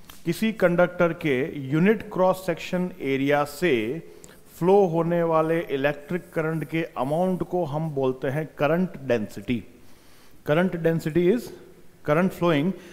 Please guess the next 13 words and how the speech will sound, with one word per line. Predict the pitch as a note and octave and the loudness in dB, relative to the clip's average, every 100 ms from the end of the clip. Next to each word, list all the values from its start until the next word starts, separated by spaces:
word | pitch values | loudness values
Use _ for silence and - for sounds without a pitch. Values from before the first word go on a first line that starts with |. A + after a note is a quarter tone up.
| - - - | -20 -2 6
per | F#3 | 8
unit | F3+ E3+ F#3 - - - - | 8 4 2 -2 -16 -20 -4
area | D3 D#3 E3 C3+ D3 - - | -2 4 6 6 2 -4 2
of | D3+ E3 - - E3 | 4 2 -2 -6 -2
cross | D#3+ - | -2 -2
section | C3 - A#2 F#2 - - - - - _ _ - - C3 | -8 -4 -6 -6 -14 -20 -20 -20 -20 _ _ -20 -6 -4
of | C3 | 4
a | D#3+ G3+ - - - - - - E3 | 6 6 4 -14 -20 -20 -20 -2 2
conductor। | D#3+ C3+ - G2+ E2+ - - - - - | 4 4 2 -6 -10 -16 -20 -20 -16 -4
क्लियर? | D#3 G#3 G#3 - - - D3+ | 2 2 0 -10 -20 -8 0
और | D#3+ E3 F3 | 4 4 2
ये | C#3 C3+ E3 G3 | -4 -2 4 4
basically | F3 - F3 F3+ | 4 -2 -4 -4